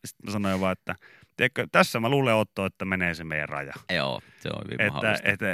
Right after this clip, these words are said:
Speaker 1: et, ei me olla enää kauhean nuoria, että tässä, tässä kun ollaan käyty yhdet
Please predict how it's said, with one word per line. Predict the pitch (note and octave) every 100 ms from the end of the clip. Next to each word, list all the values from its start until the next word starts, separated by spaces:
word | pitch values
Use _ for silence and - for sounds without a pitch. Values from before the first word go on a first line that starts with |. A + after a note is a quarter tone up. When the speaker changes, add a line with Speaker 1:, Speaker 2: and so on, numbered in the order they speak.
| - -
Speaker 1:
et, | - _ _ - - - - - - -
ei | B2+ B2+
me | D3+
olla | C#3+ A#2+
enää | A2+ G#2+
kauhean | G#2 G#2 G2 F#2+
nuoria, | F#2+ F2 E2+
että | D#2+ -
tässä, | G#2 G2 G#2+ - - - - - _
tässä | A2 - A2
kun | A#2 A2+
ollaan | A2+ A2+ G#2 - - -
käyty | - A#2+ - B2+ B2+
yhdet | A#2+ G#2+